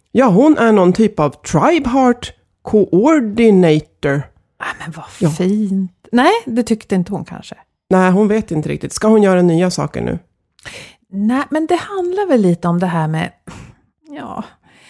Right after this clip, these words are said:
Speaker 2: hur det slår an hos den stora massan om man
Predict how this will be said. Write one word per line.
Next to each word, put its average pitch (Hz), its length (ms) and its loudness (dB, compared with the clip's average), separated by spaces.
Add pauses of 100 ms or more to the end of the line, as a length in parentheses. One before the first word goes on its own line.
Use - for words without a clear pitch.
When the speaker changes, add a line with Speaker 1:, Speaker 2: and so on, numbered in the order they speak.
(300)
Speaker 2:
hur 285 140 -4
det 269 120 -4
slår 294 300 -6
an 294 420 0
hos 208 300 -2 (240)
den 220 140 -2
stora 214 320 -2
massan 220 560 -2
om 170 100 0
man 165 280 -4